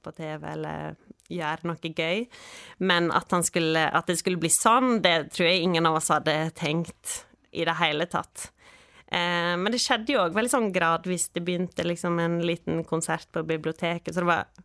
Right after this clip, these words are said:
tror jeg, hverken han eller jeg eller noen rundt som tenkte liksom, ja, du, du tenker jo ikke helt hvor det skal ende. Du,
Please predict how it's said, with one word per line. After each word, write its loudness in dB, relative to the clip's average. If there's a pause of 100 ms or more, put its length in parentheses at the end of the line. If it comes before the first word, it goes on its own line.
(640)
tror -2
jeg, -6
hverken 2
han 4
eller 0 (480)
jeg -6
eller -2
noen -4
rundt -4
som -4
tenkte -2
liksom, -4 (600)
ja, -2
du, -8 (220)
du -8
tenker -6
jo -4
ikke -8
helt -10
hvor -2
det -4
skal -2
ende. 0
Du, 0